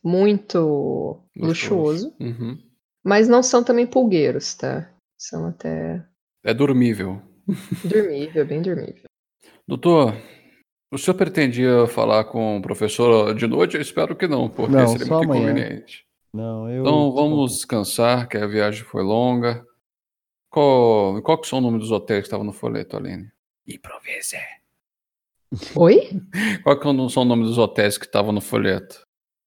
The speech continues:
Speaker 1: Não, eu... isso eu entendi. O que eu não entendi foi o que você sussurrou.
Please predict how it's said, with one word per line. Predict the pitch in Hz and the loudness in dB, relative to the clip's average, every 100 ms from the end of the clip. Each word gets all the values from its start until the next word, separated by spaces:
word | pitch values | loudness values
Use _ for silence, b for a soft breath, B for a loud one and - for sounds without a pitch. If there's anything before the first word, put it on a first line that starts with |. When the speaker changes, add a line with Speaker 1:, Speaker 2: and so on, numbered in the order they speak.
| - | 0
Speaker 1:
Não, | 190 233 220 | 6 8 8
eu... | 165 - | 8 6
isso | 196 - | 4 4
eu | 262 | 2
entendi. | 285 359 320 240 | 2 2 4 4
O | |
que | 240 | 2
eu | |
não | 170 | 0
entendi | 175 175 160 | 0 -2 -2
foi | 170 214 | -2 -2
o | |
que | 233 | 0
você | 262 262 | -4 -4
sussurrou. | 269 - - 392 220 202 | -6 -6 -2 -2 2 0